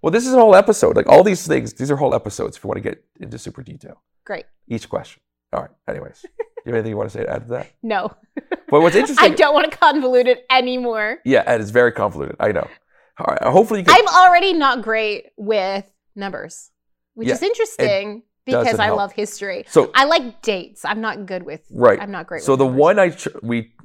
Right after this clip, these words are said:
Speaker 1: that I articulated for you and related to Jesus' timing is Ezra's return to Jerusalem
Speaker 2: Yeah.
Speaker 1: for the decree of Artaxerxes, which is Ezra seven, verses eleven to twenty-six.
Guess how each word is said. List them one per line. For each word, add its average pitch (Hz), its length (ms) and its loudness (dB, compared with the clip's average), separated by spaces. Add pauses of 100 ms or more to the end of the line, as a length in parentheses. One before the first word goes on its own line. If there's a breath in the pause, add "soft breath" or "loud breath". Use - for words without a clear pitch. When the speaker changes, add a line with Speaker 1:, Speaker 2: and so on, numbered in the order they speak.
(120)
Speaker 1:
that 117 120 -2
I 113 220 -2 (180)
articulated 110 480 -2
for 98 80 -6
you 95 220 -4
and 107 120 -6
related 107 360 -2
to 107 100 -18 (100)
Jesus' 98 320 -12
timing 76 460 -8
is 120 320 -2 (160)
Ezra's 139 580 2
return 123 300 -4
to 123 60 -8
Jerusalem 98 580 -4 (140)
Speaker 2:
Yeah. 185 220 -8 (200)
Speaker 1:
for 110 80 -10
the 104 60 -8
decree - 200 -4
of 127 60 -4
Artaxerxes, 101 600 -4 (300 soft breath)
which 110 120 -6
is 101 160 -10
Ezra 135 300 2
seven, 107 560 -2
verses 107 240 -4
eleven 90 240 0
to 90 40 -12
twenty-six. - 680 -10